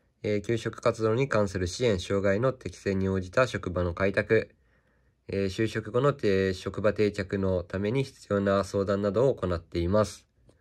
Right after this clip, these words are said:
で、必要な資格やスキルは特になしで、えー、障害福祉サービス事業所を利用される方は何かしらの生きづらさを感じています。就職する上で長く安定して働くには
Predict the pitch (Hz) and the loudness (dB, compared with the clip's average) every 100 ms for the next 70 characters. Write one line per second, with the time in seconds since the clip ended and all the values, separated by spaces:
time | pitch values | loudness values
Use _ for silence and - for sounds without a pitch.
0 | - - - _ _ _ _ _ _ _ | -20 -18 -20 _ _ _ _ _ _ _
1 | - 127 - 127 127 123 - 120 131 127 | -4 -4 -2 0 2 0 -2 0 0 0
2 | - 113 143 143 107 101 90 90 90 90 | -2 4 4 4 -2 0 0 0 -2 0
3 | 113 120 - _ _ _ _ _ _ _ | 4 4 2 _ _ _ _ _ _ _
4 | - 98 98 101 98 123 123 123 117 120 | -8 -4 -2 -2 0 0 4 4 2 -6
5 | 117 123 127 113 - 117 104 120 117 147 | -4 2 2 2 -4 -10 -2 0 2 6
6 | 147 113 104 101 101 101 104 98 123 110 | 6 6 4 4 2 2 0 2 2 2
7 | 107 107 110 107 110 104 110 101 107 107 | 0 -2 -2 0 0 0 -2 -2 0 2
8 | 135 135 117 92 85 87 90 110 113 - | 4 4 4 0 0 -2 2 2 2 -2
9 | - _ _ _ _ _ _ _ _ _ | -20 _ _ _ _ _ _ _ _ _
10 | _ - 131 - 127 120 131 127 123 147 | _ -6 -4 -2 -4 -2 0 2 4 6
11 | 147 127 117 110 104 104 101 - 104 107 | 6 4 2 2 0 2 0 -2 -4 -2
12 | 104 - 104 110 131 | -2 0 2 6 6